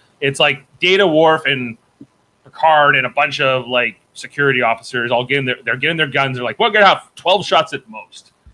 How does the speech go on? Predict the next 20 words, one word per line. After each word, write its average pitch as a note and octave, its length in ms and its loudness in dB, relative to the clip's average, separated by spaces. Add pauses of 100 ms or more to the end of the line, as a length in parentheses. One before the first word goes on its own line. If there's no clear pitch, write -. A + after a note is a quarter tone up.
(180)
And C#3+ 320 2
they D#3+ 80 -2
kind F#3+ 240 2
of F3+ 120 0
unveil D#3+ 340 0
their D3 100 0
plan. B2 260 -2
Their B2 80 -4
plan G3+ 300 2
is F#3+ 160 -4
to D3 300 -6 (120)
breach F3 260 -4
that C#3+ 180 -2
plasma C#3+ 680 0 (140)
thing C#3+ 180 -2
in, C3+ 220 -8
in B2+ 220 -8
engineering, A#2+ 440 -8
which A#2+ 160 -12
is - 80 -20